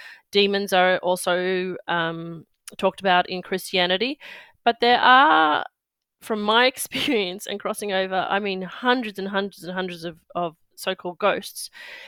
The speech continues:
there are negative energetic forces in the astral realms, which I would describe as, one, simply negative thought forms created by our fears. So what we think as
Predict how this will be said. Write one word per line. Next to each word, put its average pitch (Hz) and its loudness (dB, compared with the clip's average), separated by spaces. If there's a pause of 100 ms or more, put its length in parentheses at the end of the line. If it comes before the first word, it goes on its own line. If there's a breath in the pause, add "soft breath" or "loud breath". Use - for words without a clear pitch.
(140 loud breath)
there 254 6 (100)
are 220 8
negative 220 0
energetic 202 -2
forces 180 -6 (160)
in 202 0 (400 soft breath)
the 185 -2
astral 196 0
realms, 170 -8 (840)
which 202 -2
I 214 8
would 240 -4
describe 180 2
as, 180 -4 (260)
one, 214 2 (580)
simply 196 -6
negative 175 -6
thought 135 -12
forms 214 -6 (100)
created 190 -4
by 170 2
our 165 0
fears. 202 -6 (480 loud breath)
So 202 -6
what 202 -2
we 208 -2
think 240 -4
as - -6